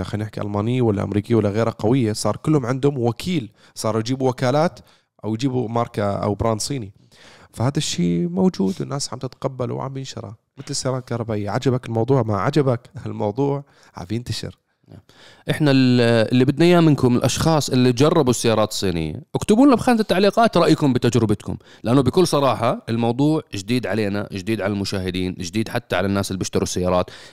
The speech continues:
Speaker 2: اللي بيشتري قاعد هلا شانجن، آه، مثلا ممكن في شخص شاري السياره من اربع خمس سنين، ما بحكي على نيو كي لانها جديده، بحكي على موديلات شانجن الثانيه،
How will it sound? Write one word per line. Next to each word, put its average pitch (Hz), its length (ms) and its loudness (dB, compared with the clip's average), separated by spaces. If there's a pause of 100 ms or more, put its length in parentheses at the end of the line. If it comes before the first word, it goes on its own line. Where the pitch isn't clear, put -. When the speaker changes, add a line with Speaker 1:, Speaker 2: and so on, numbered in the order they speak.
Speaker 2:
اللي 104 120 -2
بيشتري 117 300 -2
قاعد 107 240 0
هلا 104 180 -2
شانجن، 104 500 2 (400)
آه، 85 520 -2
مثلا 101 480 -2
ممكن 117 360 0
في 113 180 -2
شخص - 300 0
شاري 117 260 2
السياره 110 380 2
من 107 120 -2
اربع 107 200 -2
خمس 107 200 -4
سنين، 110 320 -2
ما 120 80 2
بحكي 117 220 -4
على 104 120 0
نيو 110 180 0
كي 113 160 0
لانها 95 220 2
جديده، 92 300 2
بحكي - 240 -8
على 98 120 0
موديلات 110 380 2
شانجن 101 280 2
الثانيه، 92 400 -4